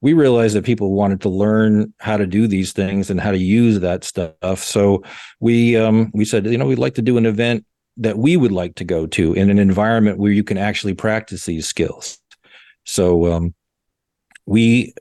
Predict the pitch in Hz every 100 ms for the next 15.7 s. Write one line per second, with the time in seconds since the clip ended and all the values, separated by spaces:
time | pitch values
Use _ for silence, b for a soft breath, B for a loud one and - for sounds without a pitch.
0 | - - 123 120 117 117 107 107 113 107
1 | 104 110 123 131 135 - 104 101 98 92
2 | 95 98 92 95 92 90 90 87 _ _
3 | B B B B - 107 120 113 113 117
4 | 113 110 113 117 110 113 101 104 104 101
5 | 90 107 123 127 101 98 - 101 104 101
6 | 98 98 _ - 95 92 90 90 95 101
7 | 107 110 104 101 98 92 120 110 113 120
8 | 120 113 95 95 104 98 95 90 107 104
9 | 107 - 107 101 101 104 104 98 92 95
10 | 101 98 95 87 95 95 92 110 113 117
11 | - - B B B B _ 101 95 85
12 | 95 95 95 92 87 92 90 92 101 101
13 | 95 - - 101 98 101 98 98 98 95
14 | 87 - 90 90 90 87 87 - 110 104
15 | 98 87 98 101 110 117 123